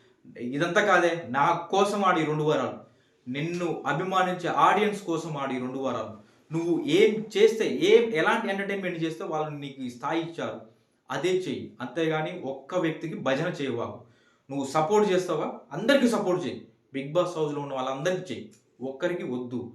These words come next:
అని క్లియర్గా చెప్పింది. ఫైనల్గా యాక్సెప్ట్ చేసింది. తర్వాతకి, ఆ, వెళ్ళి పృథ్వీతో కూడా మాట్లాడుతుంది అనమాట.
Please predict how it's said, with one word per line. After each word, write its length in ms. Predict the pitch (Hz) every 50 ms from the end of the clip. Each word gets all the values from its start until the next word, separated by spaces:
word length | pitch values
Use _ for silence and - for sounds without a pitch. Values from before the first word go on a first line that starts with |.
| -
అని 160 | 117 131 180 247 - - - - -
క్లియర్గా 420 | 131 127 127 131 123 120 - -
చెప్పింది. 440 | - - 135 - - 123 113 107 101 - - - _ _ _ _ _ _ -
ఫైనల్గా 540 | 143 143 143 143 139 135 151 - - - - 127
యాక్సెప్ట్ 420 | 127 123 - - 143 123 120 123
చేసింది. 640 | 131 131 131 131 127 131 170 285 - - - - - _ _ _ _ -
తర్వాతకి, 460 | 147 147 151 151 151 151 - 240 - - - - - _ _ _ _ _
ఆ, 200 | - 117 117 113
వెళ్ళి 280 | 113 135 143 165 185 190
పృథ్వీతో 360 | - 156 147 160 170 165 160
కూడా 200 | 147 139 - - -
మాట్లాడుతుంది 560 | - - 131 127 120 127 117 - - 120 110
అనమాట. 160 | 113 110 107